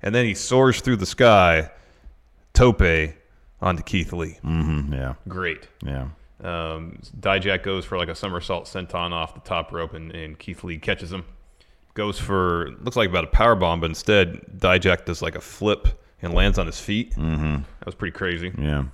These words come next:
Speaker 1: Dijak hits a moonsault, gets a two. Spoil the whole, whole match. Keith Lee hitting a Spanish fly off the top rope.
Speaker 2: Oh, man. Boy, that was good.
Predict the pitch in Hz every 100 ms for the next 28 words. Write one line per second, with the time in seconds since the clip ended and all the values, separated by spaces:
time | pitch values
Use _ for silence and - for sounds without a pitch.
0 | _ - 98 95 92 87 98 90 90 92
1 | - 90 95 - 82 - 92 87 - -
2 | _ _ _ _ _ _ - - 117 95
3 | 90 82 - 98 85 82 90 90 78 -
4 | - - - - - 131 90 107 101 90
5 | - 87 80 80 - 101 87 - 101 90
6 | 82 - 82 92 82 85 78 69 67 67
7 | 71 71 67 65 - - 78 73 67 65
8 | 65 67 67 64